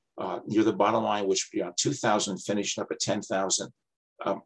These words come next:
each point basically represents the ten-year census. So the, the slopes don't count as much as the points,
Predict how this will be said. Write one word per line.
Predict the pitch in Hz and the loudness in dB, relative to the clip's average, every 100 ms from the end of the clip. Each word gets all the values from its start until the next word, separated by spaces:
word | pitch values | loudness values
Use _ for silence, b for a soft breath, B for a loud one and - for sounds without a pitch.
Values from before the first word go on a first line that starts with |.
| _ 190 | _ 0
each | 190 - | 0 2
point | 131 107 | 2 4
basically | 110 107 117 98 | 4 6 4 2
represents | 98 104 110 95 92 87 - - _ _ _ - | 2 2 2 2 0 2 0 -2 _ _ _ -6
the | 110 95 90 90 117 _ - | -2 0 0 -4 -12 _ -2
ten-year | 117 110 101 | 2 4 4
census. | 95 - 95 - - - | 6 4 4 4 2 2
So | 98 | 2
the, | - - - - - | 0 -4 -10 -10 0
the | 113 | 4
slopes | - - 160 - - | 4 8 8 8 4
don't | 110 101 | -2 -4
count | - 90 | -4 -2
as | - - | -2 0
much | 90 98 | 0 0
as | 90 | -2
the | 92 | -2
points, | - 98 85 - - | -2 -2 2 2 0